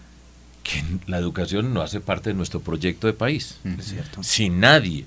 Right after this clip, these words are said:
Speaker 1: pero esto, pues, que, esto que está pasando acá, no se preocupe que pasa en todas partes. Y esa es la hoja de ruta de Colombia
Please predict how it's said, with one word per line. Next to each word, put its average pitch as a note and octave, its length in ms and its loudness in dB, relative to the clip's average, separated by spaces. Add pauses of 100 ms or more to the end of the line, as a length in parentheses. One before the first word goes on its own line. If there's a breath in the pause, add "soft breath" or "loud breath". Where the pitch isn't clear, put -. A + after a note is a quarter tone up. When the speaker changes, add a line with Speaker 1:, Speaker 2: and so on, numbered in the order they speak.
Speaker 1:
pero F2+ 160 4
esto, B2 220 0
pues, B2+ 180 0
que, - 100 -8
esto G2+ 200 -2
que B2+ 60 -2
está B2 120 -6
pasando A2 320 2
acá, A2+ 280 6 (260 loud breath)
no F#2 100 2
se A2+ 80 2
preocupe G2+ 320 0
que A2 80 4
pasa F#2 340 4
en G2+ 220 4
todas D3 560 10
partes. - 580 2 (460 loud breath)
Y A2+ 220 8
esa B2+ 240 8
es D3 80 4
la C#3+ 180 8
hoja D#3 340 6
de B2 120 4
ruta C3+ 320 2
de C3 140 2
Colombia D#3+ 600 6